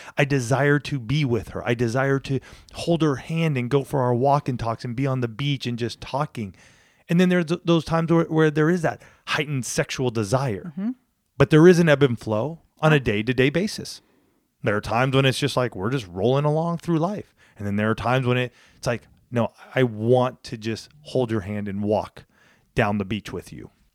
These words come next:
Speaker 2: Absolutely. And, you know, for some, for us, some of those seasons have been around pornography.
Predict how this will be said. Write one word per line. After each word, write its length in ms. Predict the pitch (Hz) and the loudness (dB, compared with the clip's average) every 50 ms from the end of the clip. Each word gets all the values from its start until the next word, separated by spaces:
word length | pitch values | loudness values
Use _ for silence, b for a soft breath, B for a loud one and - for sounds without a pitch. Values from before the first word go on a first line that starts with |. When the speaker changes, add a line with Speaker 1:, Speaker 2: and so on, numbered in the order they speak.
| _ _ - 240 | _ _ -10 -6
Speaker 2:
Absolutely. 520 | 254 262 - - - 208 214 202 196 196 | -6 -6 -6 -6 -6 -6 -4 -4 -4 -6
And, 160 | 196 196 - - | -6 -6 -6 -4
you 100 | 233 220 | -2 -2
know, 140 | 214 208 | -2 -2
for 140 | 214 - 214 - | -4 -6 -12 -10
some, 260 | - - 240 247 - - 202 | -6 -4 -4 -4 -4 -8 -8
for 240 | - - 202 - - | -6 -4 -4 -2 0
us, 160 | 233 233 - - | -2 -2 -2 0
some 160 | 240 233 240 | 0 2 2
of 80 | 226 | 2
those 160 | 214 196 190 - | 2 2 0 0
seasons 400 | - - 208 208 202 202 190 - | -4 -4 -4 -2 -2 -2 -4 -4
have 120 | 190 180 | -6 -4
been 140 | - 185 185 | -4 -4 -2
around 320 | 180 180 180 175 170 170 | -2 -2 -2 -2 -4 -4
pornography. 840 | - - 190 180 175 170 165 170 196 196 180 - 226 214 220 233 226 | -4 -4 -4 -2 -2 -2 -2 -2 -2 -2 -2 0 0 0 0 -2 -4